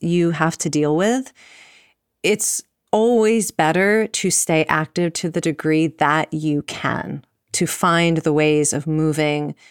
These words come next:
that give you a continued ability to move. That's its own virtuous cycle. You know, it's, it's an important idea to embrace, because a lot of people who actually enjoy activity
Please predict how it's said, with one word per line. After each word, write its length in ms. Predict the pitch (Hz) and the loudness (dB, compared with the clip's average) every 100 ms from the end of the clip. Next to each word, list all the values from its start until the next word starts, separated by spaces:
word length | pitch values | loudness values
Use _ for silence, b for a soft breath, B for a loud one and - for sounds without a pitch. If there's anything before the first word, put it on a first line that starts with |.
| b b | b b
that 180 | 165 151 | -2 0
give 140 | 165 | 0
you 160 | 165 156 | 2 0
a 40 | |
continued 540 | 147 165 - 160 156 147 | 0 -2 -2 0 0 0
ability 760 | 143 147 156 147 147 151 156 - | 0 2 2 0 -2 -2 -8 -8
to 100 | - | -4
move. 380 | 170 233 147 143 | 0 2 0 0
That's 240 | 160 170 - | 0 0 -2
its 160 | - - - - | -4 -4 -4 0
own 460 | 180 175 175 165 - | 2 2 2 0 -4
virtuous 480 | 147 156 147 156 - | -2 -2 0 -2 -2
cycle. 600 | - 151 - 135 - - - | 0 -2 -2 -4 -4 -8 -2
You 60 | 185 | 0
know, 100 | 175 | 2
it's, 200 | - 170 - _ _ _ - | 0 -2 -6 _ _ _ -4
it's 160 | 185 | -2
an 80 | 196 | 0
important 580 | 180 - 196 185 185 165 | 0 0 0 2 2 0
idea 400 | 160 151 151 156 | 0 2 2 0
to 220 | 156 160 | 0 -2
embrace, 540 | 151 147 151 196 240 - | 0 0 0 0 -2 -2
because 460 | 165 - 156 147 | -4 0 0 0
a 60 | 143 | 0
lot 240 | 160 170 | 0 2
of 140 | 202 - | 0 -2
people 320 | 160 160 151 | -2 0 -2
who 140 | 165 | 0
actually 300 | 151 151 156 | 0 0 -2
enjoy 380 | 147 147 156 220 | -2 0 0 2
activity 720 | 156 - - 139 151 160 151 | 0 -2 -4 -2 0 0 -2